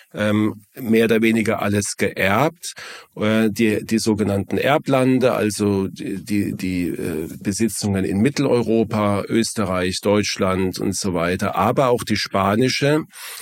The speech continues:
Linie durch die Verbindung mit, mit dem spanischen Königshaus. Allein in Deutschland hatte er sich noch nicht als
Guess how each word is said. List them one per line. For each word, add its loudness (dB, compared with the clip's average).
Linie 4
durch -2
die 0
Verbindung 2
mit, -2
mit -2
dem 0
spanischen 0
Königshaus. 2
Allein 6
in 0
Deutschland 4
hatte 0
er 2
sich -2
noch 0
nicht 0
als -2